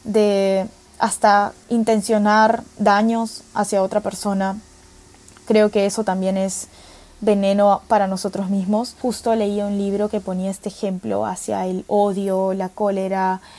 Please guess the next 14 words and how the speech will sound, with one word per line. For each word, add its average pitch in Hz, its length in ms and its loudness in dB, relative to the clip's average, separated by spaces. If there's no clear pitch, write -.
el 214 140 0
rencor 196 500 0
hacia 190 260 -2
otra 190 180 -2
persona. 190 680 -4
Es 226 160 -4
como 233 260 0
querer 202 400 2
darle 214 460 4
veneno 202 720 0
a 208 100 -4
la 202 160 -2
otra 208 240 0
persona 220 680 -2